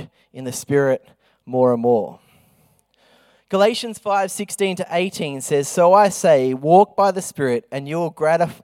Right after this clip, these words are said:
you will not gratify the desires of the flesh. For the flesh desires what is contrary to the Spirit, and the Spirit what is contrary to the flesh. They are in conflict with one, with, with, with each other,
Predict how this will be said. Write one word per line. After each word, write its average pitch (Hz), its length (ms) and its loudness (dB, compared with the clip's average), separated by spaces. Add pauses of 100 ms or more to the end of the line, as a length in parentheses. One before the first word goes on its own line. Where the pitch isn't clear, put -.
you 160 180 -2
will 143 120 -2
not 160 360 4
gratify 135 540 4
the 135 80 -2
desires 131 480 -2
of 123 100 -12
the 123 60 -12
flesh. - 560 -8 (480)
For 190 100 -2
the 185 80 2
flesh 220 320 0
desires 185 540 0
what 170 160 2
is 151 80 -10
contrary 196 520 0
to 180 100 -8
the 151 100 -10
Spirit, - 520 -2 (540)
and 156 140 -4
the 156 60 -2
Spirit 214 460 4
what 156 140 6
is 143 120 -4
contrary 160 420 -6
to 151 100 -8
the 127 80 -6
flesh. 127 540 -4 (420)
They 175 180 4
are 202 100 2
in 196 120 -6
conflict 196 720 0
with 160 140 -4
one, 151 300 -2
with, 147 220 -4
with, 143 220 -4 (260)
with 143 340 -8
each 143 300 -10
other, 120 400 -2